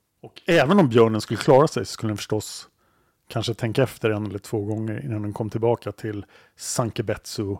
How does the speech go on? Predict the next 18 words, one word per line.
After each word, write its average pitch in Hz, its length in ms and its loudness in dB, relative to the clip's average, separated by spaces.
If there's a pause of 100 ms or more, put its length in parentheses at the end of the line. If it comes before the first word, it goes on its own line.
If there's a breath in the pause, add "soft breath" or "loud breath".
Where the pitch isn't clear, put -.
(100)
Rukusensawa. 107 800 -6 (760)
Så - 140 4
faran 233 300 8
var 220 80 8
över, 151 320 6 (520)
tänkte 113 260 -2
man. 98 160 -10 (320)
Ingen 165 320 2
björn, 123 320 4
ja, 214 140 -4
det 190 80 -2
gick 220 120 -6
bra. 147 300 2 (640 soft breath)
Och 131 100 -4
vinterjägarna 123 720 2
var 117 180 2
glada, 110 360 2
men 107 400 -6